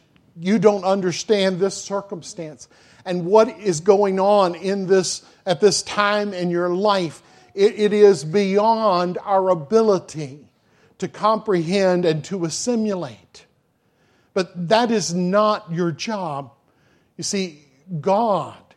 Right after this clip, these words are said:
is infinite in his understanding. He loves you with his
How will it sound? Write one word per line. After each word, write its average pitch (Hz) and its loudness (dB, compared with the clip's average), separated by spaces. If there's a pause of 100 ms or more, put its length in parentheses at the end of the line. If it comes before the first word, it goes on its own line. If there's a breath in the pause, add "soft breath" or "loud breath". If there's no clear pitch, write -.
(160)
is 151 -12
infinite 156 -10
in 143 -12
his 143 -12
understanding. 156 -10 (380 soft breath)
He 226 -2
loves 208 0
you 147 -8 (220)
with 202 -2
his 185 -4